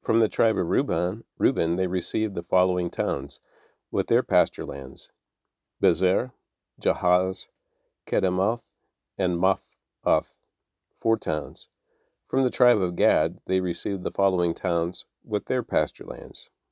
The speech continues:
Ramoth in Gilead, a city of refuge for those who accidentally killed someone; Mahanaim, Heshbon, and Jazer, four towns. So in all, twelve towns were allotted to the clan of Merari.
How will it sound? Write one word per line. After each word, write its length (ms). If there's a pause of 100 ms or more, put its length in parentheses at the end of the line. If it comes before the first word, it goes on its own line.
(260)
Ramoth 480
in 160
Gilead, 500 (760)
a 40
city 300
of 120
refuge 580 (100)
for 100
those 300
who 140
accidentally 540
killed 300
someone; 520 (480)
Mahanaim, 920 (600)
Heshbon, 560 (680)
and 120
Jazer, 580 (800)
four 240
towns. 520 (200)
So 240
in 120
all, 420 (180)
twelve 320
towns 440
were 100
allotted 640
to 140
the 80
clan 360
of 120
Merari. 500